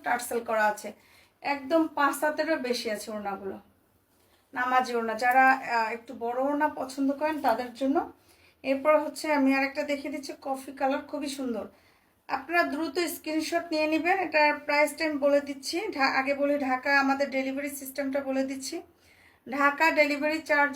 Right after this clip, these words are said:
হচ্ছে, ঢাকা ডেলিভারি চার্জ একশো টাকা, ঢাকার বাইরে একশো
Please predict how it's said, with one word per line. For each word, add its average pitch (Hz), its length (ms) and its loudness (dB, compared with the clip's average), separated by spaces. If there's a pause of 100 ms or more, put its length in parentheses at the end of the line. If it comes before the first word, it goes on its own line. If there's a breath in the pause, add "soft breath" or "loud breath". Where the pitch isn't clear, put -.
হচ্ছে, 294 400 -4 (2500)
ঢাকা 262 400 0
ডেলিভারি 302 500 4
চার্জ 302 260 6
একশো 294 280 2
টাকা, 311 280 4
ঢাকার 277 420 0
বাইরে 269 260 2
একশো 269 240 -2